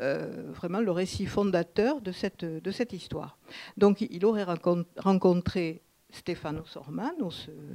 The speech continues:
ce marbrier, et il lui aurait dit, « Venez », euh, il l'aurait invité à venir voir sur les lieux, à venir prospecter, euh, et à venir, euh, en, en l'appâtant, euh, en lui disant, « J'ai un marbre extraordinaire sur mes terres »,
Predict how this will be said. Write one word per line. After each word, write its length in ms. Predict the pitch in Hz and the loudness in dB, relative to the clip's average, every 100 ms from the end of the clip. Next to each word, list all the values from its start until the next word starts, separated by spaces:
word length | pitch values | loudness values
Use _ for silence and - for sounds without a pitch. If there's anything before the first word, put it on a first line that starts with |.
| - - - | -16 -20 -10
ce 180 | - | 4
marbrier, 760 | 185 180 170 151 160 165 240 370 - - _ | 6 6 0 -4 0 4 4 4 -6 -20 _
et 120 | 226 | 4
il 80 | 233 | 6
lui 100 | 196 | 8
aurait 160 | 190 170 | 6 6
dit, « 220 | 160 330 370 - - | 0 -6 -6 -18 -16
Venez », 540 | 160 208 233 208 403 - _ _ - | 2 6 8 8 4 -6 _ _ -10
euh, 140 | 156 | -4
il 100 | 175 | -2
l'aurait 200 | 175 202 | -2 0
invité 300 | 196 185 - | -2 -4 -2
à 80 | 175 | 0
venir 320 | 165 208 202 | 2 2 2
voir 280 | 185 180 180 | 2 0 -2
sur 280 | - - 262 | -4 2 4
les 140 | 240 | 4
lieux, 360 | 190 175 202 311 | 4 8 8 10
à 40 | 220 | 6
venir 280 | 190 190 | 4 0
prospecter, 800 | 180 - 240 - 170 - 196 262 - - - - | 0 4 4 4 0 4 6 6 4 -12 -16 2
euh, 260 | 185 175 156 | 4 4 2
et 300 | - 196 180 | 2 0 0
à 100 | - | -4
venir, 440 | 165 180 170 202 220 | -6 -4 -2 0 0
euh, 220 | 165 160 160 | -2 -2 -4
en, 140 | 165 | -8
en 280 | 175 170 175 | -12 -14 -8
l'appâtant, 580 | 160 - 151 - 185 247 | -8 -8 -14 -6 -2 -2
euh, 260 | 202 160 | -2 -4
en 40 | 160 | -8
lui 160 | 160 | -8
disant, « 400 | 165 156 180 226 | -12 0 2 4
J'ai 180 | 185 165 | 2 0
un 60 | 156 | -2
marbre 380 | 165 190 185 | -4 -6 -8
extraordinaire 680 | 170 - 160 160 170 180 196 | -12 -12 -16 -10 -4 -2 -4
sur 200 | 175 160 | -6 -8
mes 120 | 156 | -10
terres », 340 | - 196 254 | -4 -2 0